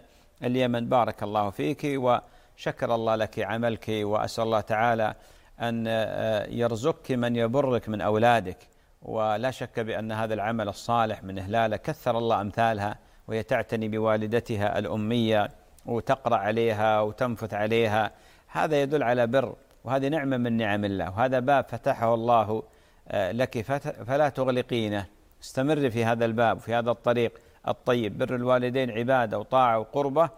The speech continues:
يتقرب بها الإنسان إلى الله سبحانه وتعالى. ولذلك أختي الفاضلة، آه، حفظي والدتك الأذكار. يعني بعض الناس الآن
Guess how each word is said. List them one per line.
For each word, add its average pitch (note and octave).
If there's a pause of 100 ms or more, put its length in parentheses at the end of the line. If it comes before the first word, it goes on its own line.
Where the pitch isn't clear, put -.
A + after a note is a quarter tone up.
(260)
يتقرب C3+
بها B2
الإنسان A#2+
إلى A#2+
الله A#2+
سبحانه A#2 (380)
وتعالى. G#2+
ولذلك C#3
أختي -
الفاضلة، A#2 (360)
آه، A#2+
حفظي C3+
والدتك B2
الأذكار. G#2+ (520)
يعني D3
بعض F3+
الناس E3+
الآن B2